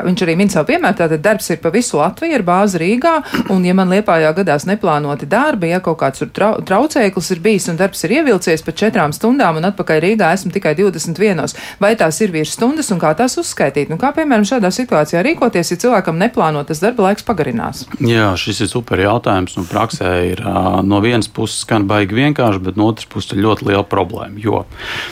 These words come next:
Speaker 2: tas, ko ir atzinusi tiesu prakse, ka darbinieks nevar, ā, paņemt, teiksim tā, neplānotas virsstundas vai pats patvaļīgi, ā,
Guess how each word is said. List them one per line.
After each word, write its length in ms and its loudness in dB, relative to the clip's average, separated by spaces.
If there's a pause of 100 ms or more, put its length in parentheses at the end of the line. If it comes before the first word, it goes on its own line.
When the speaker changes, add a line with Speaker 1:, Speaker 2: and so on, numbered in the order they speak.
(160)
Speaker 2:
tas, 180 0
ko 140 2
ir 100 2
atzinusi 560 0
tiesu 320 0
prakse, 500 0 (280)
ka 80 -4
darbinieks 880 0
nevar, 640 2
ā, 200 -2 (600)
paņemt, 400 2
teiksim 320 -2
tā, 240 0
neplānotas 720 0
virsstundas 640 0
vai 160 -2
pats 240 -2
patvaļīgi, 560 -2 (160)
ā, 220 -6